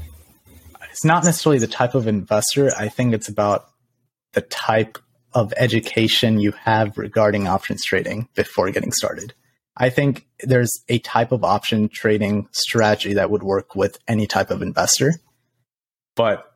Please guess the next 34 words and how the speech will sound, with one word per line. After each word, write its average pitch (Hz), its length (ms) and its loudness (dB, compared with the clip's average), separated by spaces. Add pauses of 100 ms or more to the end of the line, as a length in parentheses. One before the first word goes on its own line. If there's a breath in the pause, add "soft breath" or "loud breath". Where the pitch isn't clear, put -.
(160)
you 127 120 2
just 113 160 0
need 117 120 2
to 107 60 2
make 107 160 -2
sure 107 140 0
you're 92 140 -2
educated 104 420 -2
enough 101 280 -2
to 98 140 -2
understand 98 540 -4
what 107 160 0
type 110 180 -2
of 107 80 -2
investor 101 400 -2
you 110 240 0
are 208 300 0 (260)
and 117 140 2
what 101 140 2
your 110 120 -2
goals 120 340 2
are 110 280 -2 (720)
and 107 200 2
which 117 160 2
option 104 300 -2
strategy 95 460 0 (220)
ma-, 104 160 0 (280)
meet, 113 320 0 (140)
meets 120 260 2
those - 200 2
goals. - 360 -6 (2500)
So 113 480 0
I, 139 180 4
I, 139 120 0